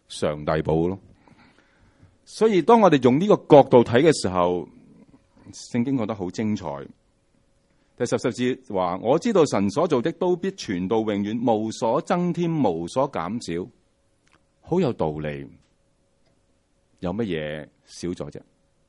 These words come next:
有咩多咗啫？喺大自然嘅裏邊都係噉樣啫。所以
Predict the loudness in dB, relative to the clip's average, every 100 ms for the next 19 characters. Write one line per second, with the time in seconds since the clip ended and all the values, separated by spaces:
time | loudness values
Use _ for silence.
0 | -12 -10 -8 -10 -12 -16 -14 -16 -18 -20
1 | _ _ _ _ _ -20 _ _ _ -6
2 | -4 -2 -4 -2 -4 -6 -6 -4 -2 -2
3 | -2 -4 -10 -12 -18 _ _ -10 -8 -10
4 | -8 -6 -6 -10 -14 -18 -20 _ _ _
5 | _ _ _ _ _ _ _ _ _ _
6 | _ _ _ _ _ _ _ _ _ _
7 | _ _ -12 -4 -2 0 -2 -2 -6